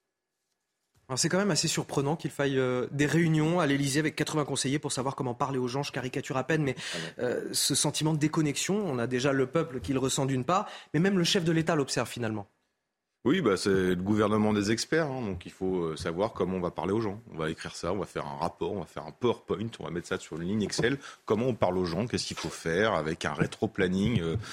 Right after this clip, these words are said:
Speaker 2: voilà, c'est, euh, non, mais c'est, on est dans le gouvernement technocratique, euh, dans sa forme la, la plus grotesque.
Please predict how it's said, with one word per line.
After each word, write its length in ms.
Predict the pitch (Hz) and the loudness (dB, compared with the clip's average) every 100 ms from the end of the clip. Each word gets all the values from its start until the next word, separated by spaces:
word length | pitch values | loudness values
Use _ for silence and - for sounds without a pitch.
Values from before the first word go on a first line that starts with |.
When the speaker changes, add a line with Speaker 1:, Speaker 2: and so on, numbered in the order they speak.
| - - - | -12 -12 -4
Speaker 2:
voilà, 140 | - - | -4 -2
c'est, 160 | 92 | 2
euh, 500 | 92 87 85 80 78 | 4 4 4 4 2
non, 120 | 85 | 2
mais 100 | 110 | 0
c'est, 180 | - 82 | 0 -2
on 160 | 73 78 | -2 -2
est 80 | - | -2
dans 320 | 80 78 80 | -4 -2 -2
le 180 | 82 80 | 0 -2
gouvernement 540 | 82 98 110 113 123 120 | 0 2 2 4 2 -2
technocratique, 880 | - 90 87 104 82 - 107 - 82 | -4 -2 0 0 -2 -6 -8 -6 -6
euh, 460 | 73 73 67 69 | -4 -4 -4 -6
dans 120 | - | -6
sa 140 | 82 78 | -6 -6
forme 400 | - 90 90 76 | -4 -2 0 -2
la, 60 | |
la 160 | 71 - | -4 -6
plus 260 | - - 85 | -8 -8 -4
grotesque. 580 | - 95 165 165 - | 0 2 4 2 0